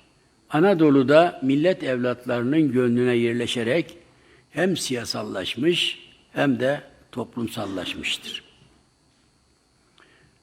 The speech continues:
Önündeki bütün engellere rağmen milliyetçilik bir siyasi proje olarak halka ulaşınca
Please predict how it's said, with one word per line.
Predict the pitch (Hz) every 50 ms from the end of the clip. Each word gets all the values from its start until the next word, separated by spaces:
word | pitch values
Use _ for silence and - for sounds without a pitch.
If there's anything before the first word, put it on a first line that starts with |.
| _ _ _ _ _ _ -
Önündeki | 143 147 160 175 185 180 180 190 190 175 202 202 208
bütün | 208 - - 233 226
engellere | 208 208 208 190 190 190 185 185 185 185 196 185
rağmen | 175 165 165 160 165 165 160
milliyetçilik | 156 160 156 156 156 156 151 147 151 - 151 160 185 190 185 - - - _ _ _ _ _ _ _ _ _ _ _ -
bir | 160 185 180
siyasi | - - 170 165 170 165 165 143 - - 202 190
proje | - - - 151 156 156 151 175 220
olarak | 208 165 139 131 127 120 110 - -
halka | - 110 127 123 117 - - 123 117
ulaşınca | 120 123 120 117 - 147 143 135 104 120 143 165 185 185 - -